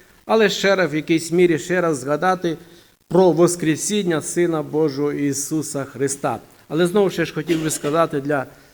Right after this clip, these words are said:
всіх нас, проповідників, то є приємно. То є приємно, коли нема паузи, коли встають, коли не можна, кажуть, допертися.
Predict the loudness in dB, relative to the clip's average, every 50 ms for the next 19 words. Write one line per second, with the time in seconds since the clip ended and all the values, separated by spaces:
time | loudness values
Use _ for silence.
0 | _ _ _ -6 -2 2 4 4 4 4 4 4 4 4 2 -2 -6 -4 0 0
1 | 0 2 0 0 0 2 0 0 0 0 -2 -2 0 2 2 2 0 -2 -4 0
2 | 0 2 2 2 0 0 -2 -2 2 4 4 2 2 -2 -8 -10 -14 -18 _ _
3 | _ _ _ _ _ -2 2 2 2 2 2 2 2 4 4 4 4 4 2 0
4 | 0 -2 0 0 2 2 4 2 2 0 0 -2 -2 -2 2 2 2 2 2 -2
5 | -6 -4 0 0 2 4 4 2 2 0 -6 -18 -20 -20 -20 _ _ _ _ -14
6 | -12 -2 2 4 4 6 6 6 4 4 2 -6 -16 -20 -20 -14 -2 2 4 6
7 | 8 8 8 6 4 2 0 -4 -12 -18 -20 -20 _ _ _ _ -6 0 2 4
8 | 4 4 4 4 4 2 0 0 -2 -4 -8 -18 -20 _ _ _ -6 -2 -2 0
9 | 0 0 0 2 2 0 2 2 -2 -2 -2 -4 -2 -2 -2 -2 -2 -2 -2 -2
10 | -2